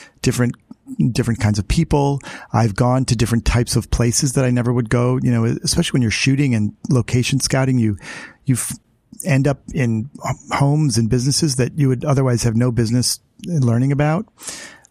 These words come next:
Um, and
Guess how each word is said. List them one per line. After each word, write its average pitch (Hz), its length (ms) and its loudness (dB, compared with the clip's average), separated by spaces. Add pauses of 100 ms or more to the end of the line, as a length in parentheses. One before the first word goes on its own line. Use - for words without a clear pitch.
(120)
Um, 117 560 2 (840)
and 131 640 2